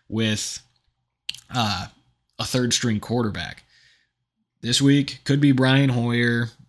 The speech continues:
could be Bailey Zappi.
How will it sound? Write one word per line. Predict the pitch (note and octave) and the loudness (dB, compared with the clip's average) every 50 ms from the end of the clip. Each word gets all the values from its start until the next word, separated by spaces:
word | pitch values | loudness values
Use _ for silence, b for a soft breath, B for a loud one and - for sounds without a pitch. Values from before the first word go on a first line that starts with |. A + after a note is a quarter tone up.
| _ _ _ _ _ _ _ _ - | _ _ _ _ _ _ _ _ -14
could | - A2 A#2 A2 | -10 -8 -4 -2
be | A#2+ A#2+ B2 B2 A#2+ A#2+ A2+ A2+ - _ _ _ _ _ _ _ _ _ _ _ - | 0 2 2 2 2 0 -2 -4 -10 _ _ _ _ _ _ _ _ _ _ _ -8
Bailey | G#2+ G#2 A2+ A#2 A#2 B2 A#2+ A#2+ A2+ | -6 -2 -2 0 2 2 4 4 2
Zappi. | G#2 G2+ G2+ G#2+ A2+ A2+ A2+ G#2+ - A#2 A2+ A2+ A2+ A2+ A2+ - | 2 0 -2 0 0 0 0 0 -2 -2 0 0 0 -2 -4 -10